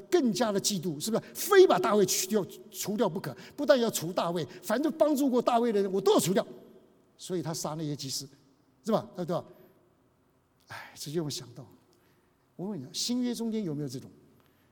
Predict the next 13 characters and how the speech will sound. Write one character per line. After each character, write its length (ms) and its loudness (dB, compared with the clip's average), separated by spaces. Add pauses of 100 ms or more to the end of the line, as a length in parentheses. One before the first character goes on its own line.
(140)
有 100 -10
没 100 -4
有 60 -2
因 140 -6
为 120 -6
嫉 320 -4
妒， 220 -10
因 200 0
嫉 200 -4
妒 160 -6
而 80 -8
杀 240 -6
人？ 120 -12